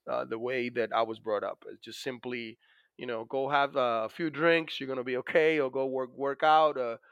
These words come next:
something else besides talking to someone. So I'll start with that. Then as my career moved on, you know, and I, I moved, um, the resources were always there. It's just that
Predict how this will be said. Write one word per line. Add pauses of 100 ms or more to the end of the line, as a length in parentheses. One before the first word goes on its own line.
(380)
something
else
besides
talking
to
someone. (580)
So (380)
I'll
start
with
that. (180)
Then
as
my
career (420)
moved
on, (100)
you
know,
and
I, (240)
I
moved, (180)
um, (760)
the
resources
were
always
there. (760)
It's
just
that